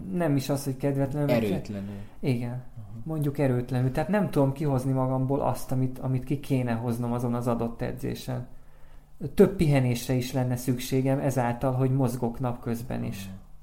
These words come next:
Speaker 1: Méghozzá sokat, és méghozzá sokszor értelmetlenül. Tehát a sport szempontjából értelmetlenül. Mert ugye sokan mondták azt, hogy, hogy hú, hát én, én, ö, tök jó erős vagyok, mert, mert fizikai munkát végzek,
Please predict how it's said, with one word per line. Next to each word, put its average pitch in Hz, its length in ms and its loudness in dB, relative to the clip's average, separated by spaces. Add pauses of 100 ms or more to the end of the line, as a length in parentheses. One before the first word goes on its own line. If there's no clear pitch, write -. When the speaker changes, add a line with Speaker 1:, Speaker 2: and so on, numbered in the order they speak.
(440)
Speaker 1:
Méghozzá 127 440 2
sokat, 120 480 -2
és - 200 -6
méghozzá 131 460 2
sokszor 135 480 -2
értelmetlenül. 120 840 0
Tehát 123 200 -2
a 127 100 4
sport 156 320 2
szempontjából 123 720 0
értelmetlenül. 120 880 -2 (360)
Mert 135 140 2
ugye 135 120 4
sokan 139 340 -2
mondták 131 440 0
azt, 127 160 -2
hogy, - 200 -2 (260)
hogy - 160 0 (220)
hú, 190 140 4
hát 135 260 6
én, 143 200 6 (120)
én, 135 200 2
ö, 139 340 2 (880)
tök 175 220 2
jó 135 120 4
erős 135 340 6
vagyok, 143 420 2
mert, 135 300 0
mert 131 240 2 (100)
fizikai 127 480 0
munkát 120 420 -2
végzek, 117 560 -2